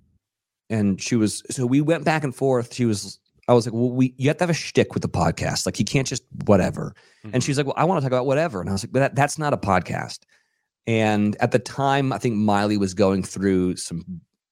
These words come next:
Speaker 1: some B S online. Like, people were being mean to her about something, which is just, like, her life. And so we were at lunch at Taco Mamacita in Nashville, and she was telling me all about that. And I was like, "Man, there's just so much, like, negativity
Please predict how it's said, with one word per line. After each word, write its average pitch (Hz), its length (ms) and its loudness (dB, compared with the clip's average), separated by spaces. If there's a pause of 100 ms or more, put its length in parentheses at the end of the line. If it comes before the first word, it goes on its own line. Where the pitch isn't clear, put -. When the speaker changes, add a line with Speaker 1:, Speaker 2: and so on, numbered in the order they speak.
(880)
Speaker 1:
some 123 260 -2
B 107 320 0
S 98 300 0
online. 90 540 2
Like, 73 140 -6
people 110 240 0
were 104 120 2
being 87 280 0
mean 85 220 0
to 90 100 4
her 87 120 2
about 80 260 2
something, - 440 -10
which - 160 -10
is 82 120 -6
just, - 220 -6
like, 82 140 -12 (100)
her 90 200 -2
life. 78 320 -2
And 92 200 0
so 98 180 2
we 110 140 0
were 104 120 4
at 104 180 0
lunch 95 400 0 (460)
at 92 100 -4
Taco 104 220 -2
Mamacita 98 640 0
in 92 280 2
Nashville, 90 680 0 (180)
and - 80 -4
she 117 80 0
was 107 80 0
telling 160 320 0
me 123 100 2
all 98 140 0
about 80 280 -6
that. 80 200 0
And - 80 -10
I - 40 -12
was - 140 -10
like, - 160 -18
"Man, 139 160 0
there's 147 140 2
just 175 180 0
so 123 140 0
much, 117 240 2
like, 82 140 -2
negativity 95 840 0